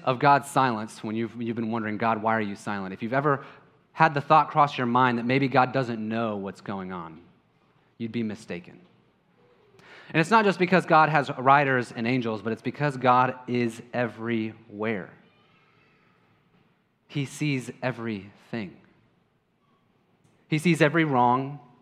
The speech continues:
He witnesses every injustice. He sees all of your sin, and he sees all of the sin of the whole world.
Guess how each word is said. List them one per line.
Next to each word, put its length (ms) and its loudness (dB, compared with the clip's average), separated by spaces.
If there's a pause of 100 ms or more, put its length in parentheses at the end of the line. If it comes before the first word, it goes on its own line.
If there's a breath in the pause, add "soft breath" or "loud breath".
(380)
He 100 0
witnesses 420 2
every 300 4
injustice. 720 -4 (400 soft breath)
He 120 2
sees 260 0
all 420 6
of 100 0
your 360 2
sin, 480 -2 (300 loud breath)
and 100 2
he 40 6
sees 200 4
all 360 6
of 60 -2
the 120 -4
sin 280 4
of 80 0
the 80 0
whole 260 0
world. 380 2